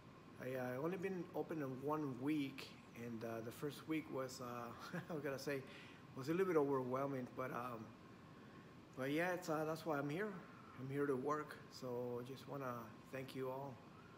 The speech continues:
for subscribing and watching my videos and sharing them and saving them. Um,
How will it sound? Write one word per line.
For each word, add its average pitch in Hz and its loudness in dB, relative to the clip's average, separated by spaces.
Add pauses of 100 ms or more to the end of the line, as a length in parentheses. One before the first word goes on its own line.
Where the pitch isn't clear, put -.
(260)
for 127 -2
subscribing 147 0
and 123 0
watching 131 -4
my 110 -4
videos 139 0
and 123 -4
sharing 139 -2
them 147 -2
and 117 -8
saving 139 -2
them. 147 -2 (1120)
Um, 117 -2